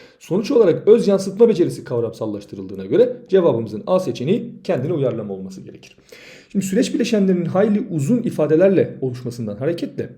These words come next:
ben süreç bileşenlerinin haritalarını buraya getirmiştim bakınız. Eğer bizim cevabımız kendini tanıma olsaydı üç tane süreç bileşeni görecektik. Ve bu süreç bileşenleri öğreneceği yeni konu, kavram veya bilgiyi nasıl öğrendiğini belirlemek şeklinde başlayacak.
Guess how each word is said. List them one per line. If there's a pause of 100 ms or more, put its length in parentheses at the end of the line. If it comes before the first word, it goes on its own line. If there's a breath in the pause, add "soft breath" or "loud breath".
(120)
ben
süreç
bileşenlerinin
haritalarını
buraya
getirmiştim
bakınız. (680)
Eğer
bizim
cevabımız
kendini
tanıma
olsaydı (400 loud breath)
üç
tane
süreç
bileşeni
görecektik. (320 loud breath)
Ve
bu
süreç
bileşenleri (260 loud breath)
öğreneceği
yeni
konu,
kavram
veya
bilgiyi
nasıl
öğrendiğini
belirlemek
şeklinde
başlayacak.